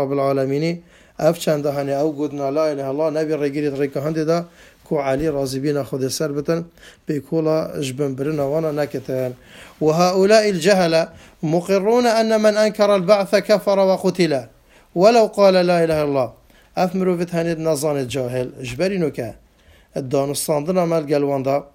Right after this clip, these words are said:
مول وان کر حتی وانا اقرار پندی کری که اویا اول سر هندینه اگر کسک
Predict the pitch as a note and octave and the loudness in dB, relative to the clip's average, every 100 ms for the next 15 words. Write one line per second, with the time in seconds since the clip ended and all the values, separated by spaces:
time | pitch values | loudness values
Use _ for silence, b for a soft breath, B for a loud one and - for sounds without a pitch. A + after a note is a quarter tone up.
0 | b b _ C#3+ C#3+ F#3+ F3+ D#3+ D3+ B2+ | b b _ -2 0 0 0 -2 -4 -6
1 | D3 D3 E3 E3+ D#3+ C#3+ D#3 E3 D3+ E3+ | -4 -2 -2 -2 -2 -4 -2 -2 -2 -4
2 | E3+ D#3+ F3+ F3+ F#3 - b b b - | -4 -4 -2 -2 -2 -6 b b b -2
3 | D3 C#3 D#3+ F3+ F#3+ F#3+ b b b - | -2 0 2 2 2 -2 b b b 2
4 | F3 E3 - D3+ F3 G#3+ E3+ D3 D#3+ F3+ | 2 2 0 0 0 0 0 2 0 -2
5 | b b b - D#3 D#3+ D#3 - G3+ F#3 | b b b -4 -2 -2 -2 0 0 0
6 | E3+ | -2